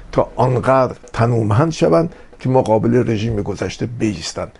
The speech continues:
رژیم پادشاهی که داشت با بهره‌گیری از جهان امروز به تمدن جهانی نزدیک می‌شد. و این ملایان بیسواد ولی ریاکار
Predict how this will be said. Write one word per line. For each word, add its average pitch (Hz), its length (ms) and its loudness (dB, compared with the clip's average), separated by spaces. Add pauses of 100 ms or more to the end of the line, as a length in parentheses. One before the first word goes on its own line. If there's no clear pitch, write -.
(220)
رژیم 110 300 0
پادشاهی 98 640 -2
که 160 260 0 (360)
داشت 143 440 2
با 107 120 -2
بهره‌گیری 95 600 -4
از 90 160 -4
جهان 107 400 -2
امروز 156 420 -2 (380)
به 202 100 -6 (180)
تمدن 127 680 -2
جهانی 104 600 -2 (340)
نزدیک - 540 -8
می‌شد. - 300 -16 (680)
و 107 220 -2 (220)
این 127 140 -2
ملایان 90 580 -4
بیسواد 95 720 -4
ولی 98 360 -6
ریاکار 110 680 -2